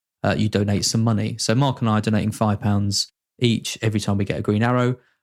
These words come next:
Um, you can donate as little as sixty-five p, um, to help out as well. Just a really nice cause that makes you feel better and doing, doing your part. Um, last week,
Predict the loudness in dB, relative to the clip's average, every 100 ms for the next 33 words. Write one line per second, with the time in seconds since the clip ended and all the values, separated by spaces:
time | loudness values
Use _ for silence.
0 | -4 0 0 0 0 0 0 2 2 0
1 | 0 -2 0 -2 -4 -4 -2 -2 -2 -2
2 | 0 0 -2 -8 -4 -4 -4 -4 -4 -2
3 | -4 0 0 0 -2 -4 -2 0 0 0
4 | 0 -2 0 0 0 -2 -6 _ _ _
5 | -6 -6 -6 -4 -4 -2 0 0 -2 -6
6 | -4 -2 -2 0 0 0 -2 -2 -2 -2
7 | -8 _ _ _ 0 2 2 0 -6 _
8 | -4 0 2 2 2 2 0 -8